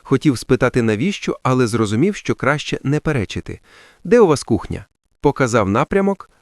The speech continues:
виглянув у під'їзд. А там нікого не було. Закрив двері, пішов слідом. Гістька зайшла на кухню і посміхнулася. «О, Марічко, ти тут? Здрастуй!» Дівчинка дивилася на неї здивовано. «Здрастуй! А що це ти їси?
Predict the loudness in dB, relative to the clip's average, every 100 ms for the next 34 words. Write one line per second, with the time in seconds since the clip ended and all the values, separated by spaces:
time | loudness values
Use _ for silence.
0 | -2 2 2 2 0 -2 -2 -4 -4 -6
1 | -8 -10 -20 -20 -20 -4 -2 2 2 2
2 | 0 0 2 2 2 2 2 2 0 -4
3 | _ _ -4 -2 0 0 0 2 2 2
4 | -2 -4 -4 -2 -2 -4 -4 -4 -4 -10
5 | _ _ _ -20 _ 4 4 4 -2 0
6 | 0 0 0 0 0 0 0 -2 -2 -4
7 | -4 -4 -4 -4 -6 -8 -10 -12 _ _
8 | 4 6 4 4 0 -4 2 2 4 2
9 | 2 0 -20 -20 _ -4 2 4 4 2
10 | -2 -2 _ _ _ _ -2 4 4 4
11 | 2 4 4 4 2 2 2 2 2 2
12 | 2 4 2 0 -4 -10 _ -6 0 2
13 | 2 -2 -12 -14 _ -20 -4 0 0 0
14 | 0 0 0 -2 -2 -4 -8